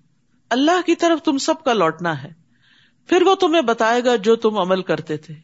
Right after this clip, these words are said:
یعنی یہ نہیں کہ انسان لوگوں کی ہدایت کے لیے اور ان کو تبلیغ کرنے کے لیے اور ان کو نصیحتیں کرنے کے لیے تو اپنی زندگی کھپا دے اور خود اپنی عبادت کو بھول جائے اور نماز بھی وقت پہ نہ پڑھے۔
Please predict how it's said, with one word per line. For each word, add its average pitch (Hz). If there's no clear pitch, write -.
یعنی 226
یہ 269
نہیں 320
کہ 285
انسان 233
لوگوں 233
کی 254
ہدایت 220
کے 240
لیے 233
اور 226
ان 247
کو 240
تبلیغ 214
کرنے 214
کے 214
لیے 214
اور 233
ان 247
کو 247
نصیحتیں 240
کرنے 220
کے 226
لیے 220
تو 226
اپنی 208
زندگی 202
کھپا 214
دے 240
اور 208
خود 226
اپنی 220
عبادت 185
کو 220
بھول 190
جائے 214
اور 208
نماز 190
بھی 202
وقت 185
پہ 208
نہ 202
پڑھے۔ 208